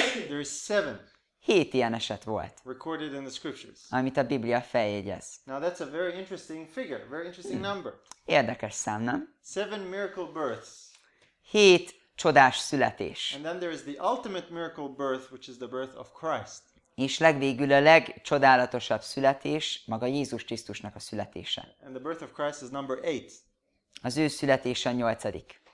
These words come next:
Speaker 1: And we find that, uh, in these, uh, lives of these seven miracle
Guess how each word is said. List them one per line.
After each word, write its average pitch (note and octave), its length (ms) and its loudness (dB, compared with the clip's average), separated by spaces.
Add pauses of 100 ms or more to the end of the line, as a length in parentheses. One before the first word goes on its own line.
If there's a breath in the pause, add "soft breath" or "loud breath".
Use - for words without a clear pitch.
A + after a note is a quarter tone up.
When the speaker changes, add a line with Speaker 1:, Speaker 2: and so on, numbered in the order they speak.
Speaker 1:
And D3+ 160 -8
we D#3+ 80 -6
find A3+ 340 -4
that, F#3+ 220 -2
uh, D#3+ 240 -4
in E3 120 -10
these, F3+ 380 -8
uh, C3+ 120 -4 (340)
lives F3+ 560 0
of C#3+ 140 -8
these C#3+ 180 -10
seven F#3+ 540 -6
miracle E3+ 560 -8